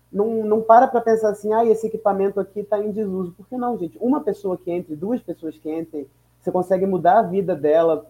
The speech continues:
indicando um livro, ou falando alguma coisa, ou apresentando um autor novo, ou falando de um evento que vai acontecer na região. Então, eu acho que realmente é, é um, a biblioteca é um lugar transformador, pra muito além do, do incentivo à leitura e da prática de ler meio mecânica, que às vezes a gente acaba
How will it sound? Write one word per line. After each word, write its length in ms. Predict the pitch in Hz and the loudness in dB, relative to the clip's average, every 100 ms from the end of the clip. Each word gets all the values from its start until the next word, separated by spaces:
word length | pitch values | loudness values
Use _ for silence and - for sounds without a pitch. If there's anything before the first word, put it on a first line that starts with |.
| - | -8
indicando 480 | 165 156 - 190 226 | -8 -8 -6 -6 -4
um 60 | |
livro, 480 | 185 160 185 151 139 | -2 0 0 -2 -2
ou 160 | 139 147 | 0 0
falando 480 | 175 151 151 202 | 0 2 0 -2
alguma 260 | 190 175 170 | -2 -2 -8
coisa, 600 | - 143 165 160 151 - _ _ - | -4 -2 0 0 -2 -4 _ _ -4
ou 140 | 143 | 0
apresentando 760 | 190 190 185 190 180 156 185 196 | 2 0 -2 -2 -6 -4 -4 -4
um 100 | 190 | -2
autor 340 | 170 - 160 | -4 -4 -4
novo, 500 | 143 143 170 160 139 | -2 0 0 -2 -2
ou 260 | 139 175 190 | 0 2 0
falando 360 | - 165 175 | 0 0 -2
de 100 | 175 | -6
um 80 | 190 | -6
evento 360 | 180 139 160 185 | -8 -6 -8 -8
que 60 | - | -8
vai 120 | 156 | -6
acontecer 340 | 165 160 - 160 | -6 -8 -12 -12
na 80 | |
região. 580 | 156 156 147 143 139 170 - _ _ _ | -6 -8 -4 -4 -4 -6 -8 _ _ _
Então, 200 | 156 180 | -8 -2
eu 120 | 180 | 2
acho 200 | 175 175 | 2 0
que 80 | - | -6
realmente 500 | 170 175 214 185 190 | -2 -2 0 -4 -4
é, 40 | 180 156 | -8 -4
é 80 | |
um, 320 | 175 196 202 175 | -2 -2 -2 -6
a 80 | 170 | -6
biblioteca 460 | 170 165 170 180 202 | -6 -4 -2 -2 -2
é 40 | |
um 40 | |
lugar 240 | 233 214 214 | 0 0 -2
transformador, 960 | 208 196 - 185 180 151 135 139 190 _ _ _ - | -2 -4 -2 -4 -4 -4 -2 -2 -2 _ _ _ -4
pra 120 | 165 | 0
muito 260 | 165 208 277 | 2 0 0
além 400 | 247 190 208 208 | 2 2 2 0
do, 680 | 185 202 196 190 180 170 151 | 0 2 2 2 2 0 0
do 100 | 160 | -2
incentivo 720 | 185 - 160 151 - 220 196 | -4 -4 -8 -8 -8 -4 0
à 40 | |
leitura 680 | 170 151 151 175 202 190 160 | 0 -2 -4 -6 0 2 2
e 60 | 151 | 0
da 100 | 156 | -2
prática 540 | - 156 185 - 175 | 0 0 0 -6 -8
de 100 | 151 | -2
ler 320 | 151 151 165 | 0 2 0
meio 380 | 151 131 147 160 | -4 -4 -2 0
mecânica, 520 | 151 147 175 196 196 | -2 -6 -10 -10 -10
que 100 | 165 | -8
às 80 | 143 | -6
vezes 220 | 151 143 | -6 -6
a 60 | 147 | -8
gente 220 | 151 151 | -8 -10
acaba 460 | 147 147 165 147 | -4 -2 0 -2